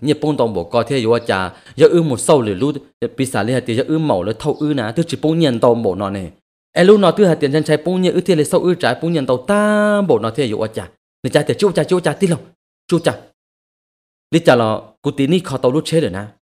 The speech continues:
Chỉ có muốn nhớ trâu cú một thể kia lúc chế cả tía chỉ cú mà lý hai một trâu tù chứ xe là bỏ cả ba in ra. Nếu chỉ lý hai có cú muốn nhớ ta xin đó là lại.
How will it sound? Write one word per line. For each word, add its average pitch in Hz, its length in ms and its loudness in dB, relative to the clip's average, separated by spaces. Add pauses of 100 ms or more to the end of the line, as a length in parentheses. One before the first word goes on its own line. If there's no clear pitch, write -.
(160)
Chỉ 175 120 2
có 208 160 2
muốn 214 300 2
nhớ 214 100 2
trâu 180 140 0
cú 165 160 -2
một 160 220 -2
thể 131 140 -6
kia 165 200 0
lúc 185 220 2
chế 196 160 -2
cả 165 140 -4
tía 139 200 -4
chỉ 139 140 -4
cú - 140 -8
mà 131 100 -4
lý 120 120 -6
hai 120 180 -6
một 123 120 -6
trâu 135 100 -2
tù 127 260 -4
chứ 131 120 -4
xe 170 200 -2 (240)
là 147 180 2
bỏ 104 100 4
cả - 240 -6
ba 151 60 -4
in 147 200 -6
ra. 147 180 -4 (680)
Nếu 147 140 -2
chỉ 185 60 0
lý 165 100 4
hai 147 120 0
có 127 100 -2
cú 135 160 -6
muốn 170 160 2
nhớ 175 100 2
ta 110 160 -2
xin 107 240 -8
đó 110 80 -6
là 104 120 -6
lại. 95 180 -8